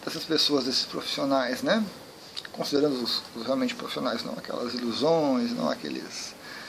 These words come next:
aqueles malucos, beleza, que aparecem de vez em quando, né? Não, não. Bons profissionais, bons terapeutas. Muitos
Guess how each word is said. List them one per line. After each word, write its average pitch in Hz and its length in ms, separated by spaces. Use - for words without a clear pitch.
aqueles 226 220
malucos, 175 520
beleza, 147 460
que - 80
aparecem 131 400
de 127 80
vez 120 180
em 123 80
quando, - 300
né? 233 180
Não, 180 160
não. - 260
Bons - 260
profissionais, - 540
bons 139 200
terapeutas. - 600
Muitos 240 540